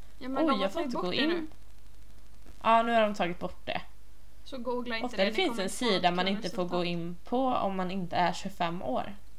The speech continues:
Speaker 2: Det var konstigt
Speaker 1: Jag vet
Speaker 2: att
Speaker 1: inte.
Speaker 2: namn.
Speaker 1: Är du
Speaker 2: Här ska
Speaker 1: olaglig
Speaker 2: vi
Speaker 1: nu
Speaker 2: se.
Speaker 1: som går in på den
Speaker 2: Det
Speaker 1: ändå?
Speaker 2: vet jag inte. Jo, men det fanns.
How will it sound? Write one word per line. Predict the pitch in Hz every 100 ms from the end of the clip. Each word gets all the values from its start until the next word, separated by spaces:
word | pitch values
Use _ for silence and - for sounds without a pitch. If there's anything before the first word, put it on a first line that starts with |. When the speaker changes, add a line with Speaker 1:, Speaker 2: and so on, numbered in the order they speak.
| - -
Speaker 2:
Det | 254
var |
konstigt | 247 202 151 -
Speaker 1:
Jag | -
vet |
Speaker 2:
att | 190
Speaker 1:
inte. | -
Speaker 2:
namn. | 208 - - - - - -
Speaker 1:
Är | 247
du |
Speaker 2:
Här | 254 240 262
ska | 220
Speaker 1:
olaglig | 254
Speaker 2:
vi |
Speaker 1:
nu | 240
Speaker 2:
se. |
Speaker 1:
som | 233 220
går | 226
in | 240
på | 254
den | 214
Speaker 2:
Det | 196
Speaker 1:
ändå? | 170
Speaker 2:
vet | - 170 180 - 214
jag | 214
inte. | 180 -
Jo, | - 202 240
men | 226 220
det | 220
fanns. | 190 190 -